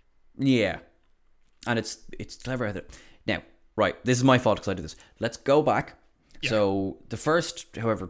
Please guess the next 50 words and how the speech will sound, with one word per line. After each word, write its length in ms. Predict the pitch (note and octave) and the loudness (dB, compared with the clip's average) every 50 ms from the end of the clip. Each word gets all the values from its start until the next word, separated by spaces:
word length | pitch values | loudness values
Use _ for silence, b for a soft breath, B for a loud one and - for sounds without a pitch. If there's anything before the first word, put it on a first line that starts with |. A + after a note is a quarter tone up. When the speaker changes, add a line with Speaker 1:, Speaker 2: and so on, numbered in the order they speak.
| - - - | -12 -10 -10
Speaker 1:
twenty 520 | - - - - - B2 C3 A#2+ A#2 A2 G2 | -10 -10 -10 -10 -2 0 2 2 2 0 -2
minutes 260 | G2 F#2 F2+ - - | -2 -4 -4 -6 -6
or 60 | F2+ | -8
so, 320 | F2 - F2+ E2+ E2 E2 B B B B B B B - | -6 -4 -4 -4 -4 -6 B B B B B B B -6
uh, 180 | F#2+ F#2+ F#2+ - | -4 -2 -2 -2
it 120 | G2 G#2 | -4 -6
kinda 260 | - C3 C3 C3+ C3 B2+ | -2 0 0 2 2 2
shows 540 | - - A#2+ A2 G#2+ G#2+ G#2 G2 - - - _ _ _ _ _ _ - - | 2 4 6 6 6 4 2 0 -4 -8 -14 _ _ _ _ _ _ -10 -6
this 180 | A2+ G#2 - - | -4 -2 -2 -2
is 120 | A2 G#2 | -2 0
the 100 | - A2+ | 0 2
life 320 | A2 G#2+ G#2 G#2 G2 - G2+ | 4 4 2 2 0 0 -2
of 100 | F2+ G2+ | -4 -2
a 60 | F2+ | -2
Gat 220 | F#2+ D#2+ D2 - | -4 -4 -4 -6
soldier. 400 | - F2 E2 E2+ D#2+ D#2 - - - - _ _ _ _ - - _ - | -8 -10 -10 -10 -10 -12 -12 -14 -18 -20 _ _ _ _ -20 -20 _ -10
Um, 600 | D#2+ F2+ F2 E2+ E2 E2 E2+ E2 D#2+ D#2+ E2+ E2+ - | -8 -6 -6 -4 -4 -4 -4 -4 -6 -6 -4 -2 0
Speaker 2:
Yeah, 140 | C#3+ A#2+ | 0 2
the 100 | A#2 C#3 | 2 2
life 240 | D3 D#3+ E3 D#3+ - | 2 2 2 2 2
of 80 | D3 C3 | 4 4
a 40 | C3+ | 4
Speaker 1:
and 80 | B2+ B2+ | 4 4
Speaker 2:
looper. 340 | B2 A#2 G#2+ - - - - _ _ _ | 0 -2 -6 -10 -16 -16 -16 _ _ _
Yeah. 220 | D3 C#3 C3 - - _ _ - | -8 -8 -8 -10 -14 _ _ -4
Speaker 1:
Yeah. 340 | G3+ A3 C3 F2 A#1 G1+ - - _ _ _ _ | -2 -2 -2 -2 -4 -6 -12 -16 _ _ _ _
Yeah, 200 | E3 E3+ A#2+ E2 | -2 0 0 0
you 180 | E2+ G2+ G2+ G#2 | 0 -2 -2 -4
know, 160 | G#2+ F#2 F2 - - - | -4 -6 -8 -10 -14 -12
shows, 360 | - - C#3 C3 A#2+ G#2+ - - | -4 -2 0 0 0 -2 -2 -4
you 80 | A2 F#2+ | -4 -6
know, 40 | B B B B B | B B B B B
people 200 | - A#3+ G#3 E3+ D#3+ | -2 2 2 2 2
turn 180 | - C#3 C3 | 4 4 4
up, 140 | C3+ B2+ - | 4 2 2
he 100 | A#2+ G2+ | 0 -2
is 100 | F#2 - | -2 -2
completely 440 | - G#2+ - - C#3 C#3+ - G#2+ G2 | -4 -6 2 4 4 4 4 0 -4
guilt-free 580 | - G#2+ A2 G#2 - - - G#2+ G#2+ G#2+ G#2+ | 0 0 0 0 -2 -4 -4 -2 -2 0 -2
about 260 | G#2 F#2+ G2 G2+ G2+ G#2 | -2 -2 -2 -2 -2 -4
it. 100 | G2 B B B B - | -6 B B B B 0
I 80 | A#2+ | 4
like 180 | B2+ C#3+ D3+ D3 | 6 6 6 6
that 80 | D3+ C3+ | 2 2
as 80 | B2+ C3 | 4 4
well. 100 | A#2 G2+ | 4 4
They 80 | G#2+ | 4
don't 300 | G#2 A#2+ A#2+ B2 B2+ B2+ A2 | 2 4 4 4 2 0 0
waste 400 | A#2 B2 B2 A#2 - - - - | -2 -2 -2 -2 -4 -8 -10 -6
time, 420 | A2 A2 G#2+ G#2 G#2 G2+ F#2 E2 | -4 -4 -2 -2 -2 -4 -6 -8